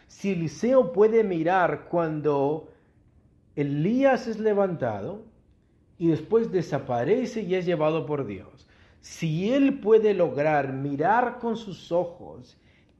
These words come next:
esto que le va a pasar a Elías, esta es la señal que realmente Eliseo va a ser su sucesor. Si Dios permitía que Eliseo pudiera ver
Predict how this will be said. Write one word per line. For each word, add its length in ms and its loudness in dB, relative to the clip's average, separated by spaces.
esto 760 -2
que 80 -2
le 120 2
va 140 2
a 80 -2
pasar 300 0
a 60 0
Elías, 500 -8
esta 600 0
es 200 -2
la 120 0
señal 640 -8
que 160 0
realmente 1120 -2
Eliseo 640 -2
va 100 0
a 40 -4
ser 300 -6
su 400 -8
sucesor. 640 -2
Si 220 -6
Dios 400 0
permitía 720 0
que 100 -2
Eliseo 540 0
pudiera 480 0
ver 680 -2